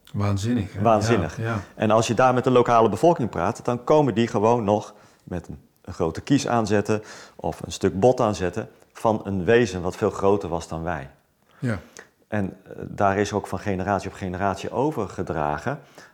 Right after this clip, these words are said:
Speaker 2: dat er, eh, lange tijd geleden, en dan praat ik over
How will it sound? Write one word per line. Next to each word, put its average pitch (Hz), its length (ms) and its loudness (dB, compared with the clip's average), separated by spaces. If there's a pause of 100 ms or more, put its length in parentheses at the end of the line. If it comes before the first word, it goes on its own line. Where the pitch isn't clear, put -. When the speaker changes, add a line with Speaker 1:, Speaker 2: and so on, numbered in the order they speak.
(180)
Speaker 2:
dat 101 560 -2 (100)
er, 95 400 -2 (140)
eh, 92 120 -8 (160)
lange 98 340 0
tijd 95 260 0
geleden, 104 520 2
en 98 60 -10
dan 82 100 -10
praat 87 260 -4
ik 85 120 -10
over 87 340 -2